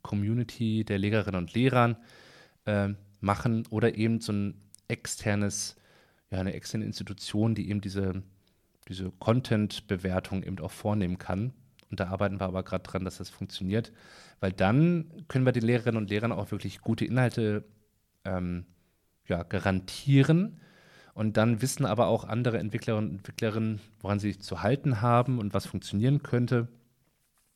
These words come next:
Das muss auch nicht föderal sein, nach meinem Geschmack,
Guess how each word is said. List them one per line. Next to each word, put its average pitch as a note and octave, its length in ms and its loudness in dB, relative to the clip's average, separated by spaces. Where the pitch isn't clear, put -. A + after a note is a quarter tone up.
Das - 160 0
muss B2+ 160 2
auch A2 100 2
nicht G#2+ 160 0
föderal G#2 540 4
sein, B2+ 380 4
nach A#2 140 -4
meinem A#2 280 2
Geschmack, A#2+ 420 -2